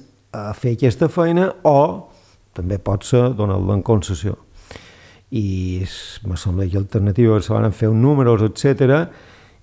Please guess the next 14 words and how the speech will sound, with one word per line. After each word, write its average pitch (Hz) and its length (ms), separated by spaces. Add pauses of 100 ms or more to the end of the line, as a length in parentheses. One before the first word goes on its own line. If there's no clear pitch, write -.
i 117 120
sortia 113 400
més 120 140
barat 127 340
o 117 40
que 101 120
ho 98 40
fes 104 140
l'Ajuntament 127 840
que 120 120
no 104 180
que 117 100
ho 113 100
fes 123 520